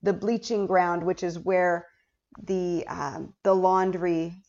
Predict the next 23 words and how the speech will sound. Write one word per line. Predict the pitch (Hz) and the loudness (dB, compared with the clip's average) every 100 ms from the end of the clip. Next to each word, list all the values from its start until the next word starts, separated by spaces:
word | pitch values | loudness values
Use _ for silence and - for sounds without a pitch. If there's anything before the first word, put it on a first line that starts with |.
| _ | _
the | 185 180 | 2 4
laundry | 185 190 185 | 6 6 4
maids | 175 170 165 | 4 0 0
would | 165 170 | -4 -4
take | - - 190 190 | -6 -2 -2 0
the | 180 | 0
laundry | 180 175 175 170 175 | 4 4 4 4 6
out | 165 156 - | 6 4 2
to | 190 | 0
lay | 175 170 180 175 170 | 2 4 4 4 2
in | 165 170 170 | 0 -4 -4
the | 165 | -6
sun | - 190 175 170 165 | -4 0 2 0 -2
on | 160 160 | -4 -2
the | 160 | -4
hill | 190 202 175 160 - _ _ _ _ _ | 2 6 6 6 -4 _ _ _ _ _
and, | 165 156 156 160 | -6 -4 -4 -6
uh, | 160 151 - _ | -8 -8 -14 _
you | 175 | -6
know, | 165 151 | -6 -6
dry | 165 170 160 | -2 0 2
and | 165 156 | 2 0
bleach. | 147 160 160 - | -2 0 -2 -4